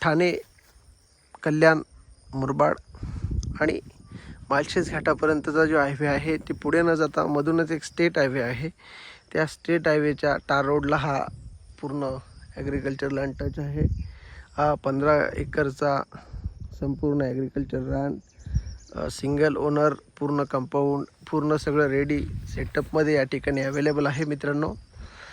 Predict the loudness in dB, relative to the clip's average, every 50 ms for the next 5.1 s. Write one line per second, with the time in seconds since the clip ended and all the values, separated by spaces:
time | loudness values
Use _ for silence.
0 | -20 -18 -8 -2 0 2 4 6 6 6 6 2 0 -8 -10 -10 -12 -14 -14 -16
1 | -20 -18 -18 -16 -16 -14 -12 -12 -12 -14 -14 -16 -16 -16 -16 -14 -16 -16 -16 -20
2 | -20 -20 -20 -20 -20 -20 _ _ _ _ -6 -4 -2 0 2 2 2 2 0 -2
3 | -2 -2 0 0 0 0 -2 -8 _ -10 -8 -6 -6 -4 -4 -4 -2 -2 -4 -4
4 | -6 -12 -18 -20 -20 _ _ _ _ _ -12 -6 -4 -2 -2 0 -2 -2 -2 0
5 | -2 -2